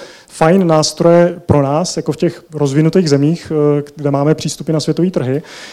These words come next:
ale v Libanonu to asi úplně nebude možný. Zatímco Bitcoin, protože může fungovat jako peer-to-peer a můžu si prostě od nějakého jakoby vexláka přímo nakupovat Bitcoin každý měsíc nebo každý týden třeba, když tam měna fakt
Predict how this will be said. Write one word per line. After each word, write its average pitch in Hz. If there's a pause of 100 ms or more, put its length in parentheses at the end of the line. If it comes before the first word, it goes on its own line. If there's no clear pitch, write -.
(140)
ale 180
v 170
Libanonu 175
to 175
asi 180
úplně 165
nebude 160
možný. 123
Zatímco 175
Bitcoin, 175
protože 160
může 156
fungovat 160
jako 156
peer-to-peer 156
a 165
můžu 143
si 160
prostě 156
od 151
nějakého 151 (300)
jakoby 143
vexláka 147 (180)
přímo 160
nakupovat 151
Bitcoin 147
každý 143
měsíc 135
nebo 131
každý 123
týden 135
třeba, 151
když 147
tam 143
měna 143
fakt -